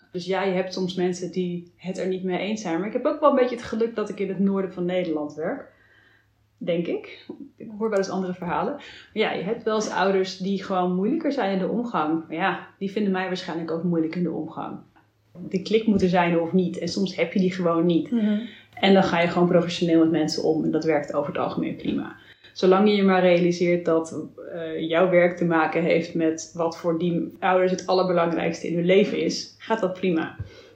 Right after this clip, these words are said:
Speaker 1: Dat is echt een knop die je om moet zetten. Het is gewoon voor hen, hun kind, is superbelangrijk.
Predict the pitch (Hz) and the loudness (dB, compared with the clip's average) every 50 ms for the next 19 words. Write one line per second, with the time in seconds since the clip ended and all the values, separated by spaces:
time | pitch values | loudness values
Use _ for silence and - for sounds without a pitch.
0 | _ _ 185 175 - 180 180 - 202 - 220 220 214 - 208 208 175 180 202 196 | _ _ -8 -4 -4 -2 -2 -2 0 2 2 0 2 2 2 4 4 6 6 6
1 | 185 175 - - - - - - - - 170 - - - _ - - - - - | 4 2 2 0 -2 -2 -2 -2 -6 -6 -8 -12 -16 -20 _ -20 -20 -20 -14 -12
2 | - 180 - - 175 170 170 165 170 165 - - - - 165 160 175 190 202 185 | -12 -10 -4 0 0 2 2 2 0 -2 -4 -8 -8 -8 -6 -2 0 2 2 2
3 | 165 180 190 190 - 180 196 247 294 - - - - - - - - - - - | 2 2 0 0 2 2 2 2 2 0 -2 -12 -16 -18 -18 -20 -20 -20 -20 -20
4 | - - _ - 190 196 190 - - - _ - - - 202 190 185 175 180 185 | -20 -16 _ -4 -2 -2 -2 -4 -10 -16 _ -20 -8 -2 0 2 2 2 2 0
5 | 202 240 262 247 226 170 147 - - - - | 2 2 2 2 2 0 0 -2 -6 -10 -12